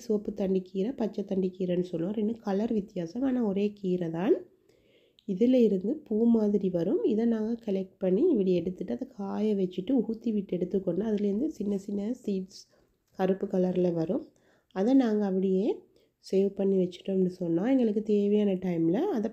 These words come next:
பிளான்ட் பண்ணிக்கொள்ளலாம். அதுக்காகத்தான் நான் இந்த பூவெல்லாம்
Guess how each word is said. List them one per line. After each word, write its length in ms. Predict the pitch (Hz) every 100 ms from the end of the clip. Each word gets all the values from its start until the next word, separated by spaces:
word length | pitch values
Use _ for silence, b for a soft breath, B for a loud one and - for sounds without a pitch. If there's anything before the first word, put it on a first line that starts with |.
| -
பிளான்ட் 280 | 180 180 180
பண்ணிக்கொள்ளலாம். 760 | 180 165 170 156 156 156 180 370 - _ _ _ _ _ _ _ _ _ _ _ _ _ _ _ _ _ -
அதுக்காகத்தான் 680 | 185 202 220 208 185 220 370
நான் 160 | 269 208
இந்த 100 | 190 185 -
பூவெல்லாம் 560 | 202 202 196 196 381